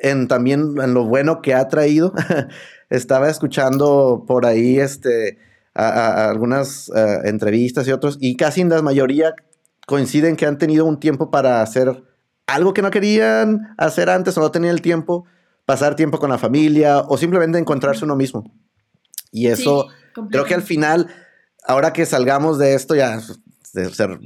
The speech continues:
Speaker 1: pronto, ya acabando el año, ¿no? <laughs> Ya está, estamos iniciando otro.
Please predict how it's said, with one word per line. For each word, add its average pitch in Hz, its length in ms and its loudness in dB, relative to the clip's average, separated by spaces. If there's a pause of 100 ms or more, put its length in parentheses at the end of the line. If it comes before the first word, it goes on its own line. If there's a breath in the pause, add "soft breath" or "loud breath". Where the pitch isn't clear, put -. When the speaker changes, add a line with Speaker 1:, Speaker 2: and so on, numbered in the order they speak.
(120)
Speaker 1:
pronto, 156 420 0
ya 135 140 2
acabando 127 380 0
el 123 60 4
año, 120 220 0
¿no? 170 100 0
<laughs> 208 300 -2
Ya 196 120 2
está, 147 200 0 (140)
estamos 151 260 0
iniciando 139 340 0
otro. 139 180 -2